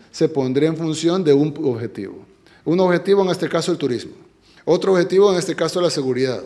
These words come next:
porque la seguridad tiene que ser vista de una manera holística, no simplemente policías con pistolas. Claro que necesitamos policías con pistolas, pero también tenemos que ver la parte de dónde viene la delincuencia, que es de la exclusión y la marginación social.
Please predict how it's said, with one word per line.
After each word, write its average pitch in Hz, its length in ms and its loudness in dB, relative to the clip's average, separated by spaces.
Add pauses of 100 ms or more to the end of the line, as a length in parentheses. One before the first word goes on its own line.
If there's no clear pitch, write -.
porque 131 180 -10
la 127 80 -4
seguridad 120 360 -6
tiene 151 160 -6
que 139 100 -8
ser 135 140 -4
vista 135 180 -6
de 139 40 -4
una 135 60 -8
manera 123 260 -6
holística, 127 440 -6
no 117 80 -10
simplemente 127 480 -6
policías 135 720 -6 (320)
con - 140 -10
pistolas. - 580 -6 (240)
Claro 165 200 4
que 180 100 4
necesitamos 131 240 -6
policías 123 280 -8
con 117 140 -12
pistolas, 170 460 -4 (200)
pero 123 160 -6
también 123 180 -6
tenemos 127 280 -8
que 139 80 -4
ver 131 500 -4
la 110 160 -8
parte 127 280 -4
de 123 60 -2
dónde 127 160 -4
viene 151 320 0
la 117 100 -2
delincuencia, 110 500 -6
que 107 80 -2
es 104 40 -6
de 113 60 -2
la 113 60 -2
exclusión 113 460 -6
y 117 40 -6
la 113 80 -6
marginación 104 500 -10
social. 170 520 0